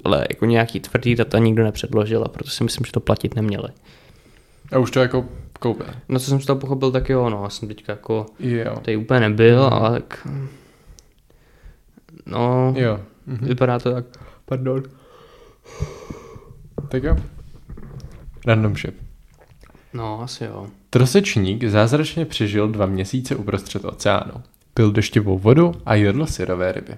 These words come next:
Speaker 1: Nezdařený únos. Šestiletá holčička zločince pokousala.
Speaker 2: Muž si padesát let zveliboval jeskyni. Úřady ho teď chtějí vystěhovat.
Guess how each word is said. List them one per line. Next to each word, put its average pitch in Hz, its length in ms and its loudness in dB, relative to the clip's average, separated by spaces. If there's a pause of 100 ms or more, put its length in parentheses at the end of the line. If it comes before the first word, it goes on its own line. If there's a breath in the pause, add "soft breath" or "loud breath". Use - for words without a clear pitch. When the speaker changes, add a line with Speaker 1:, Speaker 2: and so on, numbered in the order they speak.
(1000 soft breath)
Speaker 1:
Nezdařený 165 580 6
únos. 135 380 2
Šestiletá 180 520 0
holčička 139 500 -2
zločince 127 440 -4
pokousala. - 560 -6 (800 loud breath)
Speaker 2:
Muž 190 300 4
si 113 140 2
padesát 185 480 4
let 113 200 2
zveliboval 113 520 4
jeskyni. - 460 0 (340)
Úřady 175 360 4
ho 123 140 4
teď 107 300 0
chtějí - 260 -6
vystěhovat. 110 540 -4